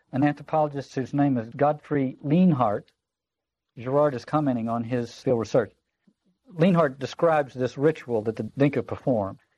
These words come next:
and Girard's simply trying to think about its implications. Quote,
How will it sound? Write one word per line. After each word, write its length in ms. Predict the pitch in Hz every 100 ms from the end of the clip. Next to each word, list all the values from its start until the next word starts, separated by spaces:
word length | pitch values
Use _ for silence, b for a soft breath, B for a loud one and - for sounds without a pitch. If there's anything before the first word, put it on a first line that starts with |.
| _ _ _
and 360 | 123 117 113 - -
Girard's 340 | 104 127 120
simply 280 | - 120 110
trying 240 | - 117
to 40 | 104
think 280 | - 120 104
about 180 | 104
its 140 | 101 117
implications. 640 | 104 - 104 92 - - _ _ _ _ _ _ _ _ _ _ -
Quote, 280 | 160 117